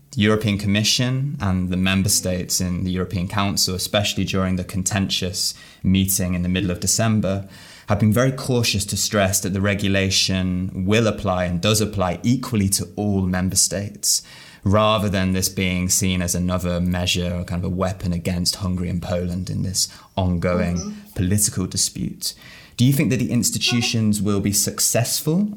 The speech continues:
Speaker 1: in showing that this is a regulation that applies equally to all member states, not just Hungary and Poland? And how do you believe that things such as the Commission guidelines could be drafted in order to ensure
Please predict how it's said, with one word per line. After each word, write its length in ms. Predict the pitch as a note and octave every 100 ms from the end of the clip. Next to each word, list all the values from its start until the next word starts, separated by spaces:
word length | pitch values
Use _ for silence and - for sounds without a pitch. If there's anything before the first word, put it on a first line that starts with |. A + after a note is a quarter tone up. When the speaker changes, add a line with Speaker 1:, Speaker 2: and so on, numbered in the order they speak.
| -
Speaker 1:
in 220 | G2 F#2+
showing 680 | - - A2 A2 A#2 D3+ E3 - -
that 220 | - F2 G2
this 260 | G2+ -
is 120 | G2 F#2+
a 40 |
regulation 560 | F#2+ F#2 F#2+ F#2 - F2+
that 120 | -
applies 280 | G2+ F#2 -
equally 400 | A#2 A#2+ - G#2+
to 160 | F#2+ -
all 240 | - G#2 A2
member 320 | G#2+ A2 A2+
states, 600 | A#2 A2+ B2+ D#3+ - -
not 300 | F#2+ G2 -
just 460 | F#2+ F#2+ - - - - - -
Hungary 300 | - F#2+ F2+
and 120 | F2+ F2+
Poland? 580 | G#2+ G2 G2 - - -
And 360 | G#2 F#2+ F#2+ F#2+
how 200 | - C3
do 100 | C#3+
you 60 | C#3+
believe 600 | C3 B2 A#2 A2 G#2 G2
that 360 | F#2+ F#2+ E2+ - - -
things 320 | - G2+ G2+
such 220 | - - G2
as 80 |
the 100 | G2 G2
Commission 440 | G2+ G2+ - F#2+ F#2
guidelines 1040 | F#2 F#2 F#2 F2+ F#2 F#2+ G2+ - - - - - -
could 140 | -
be 80 | F#2
drafted 840 | - G2 G2 G2 - - - -
in 180 | - F#2+
order 160 | F#2 F#2
to 200 | - F#2
ensure 800 | F2+ - - G#2+ G2 F2+ -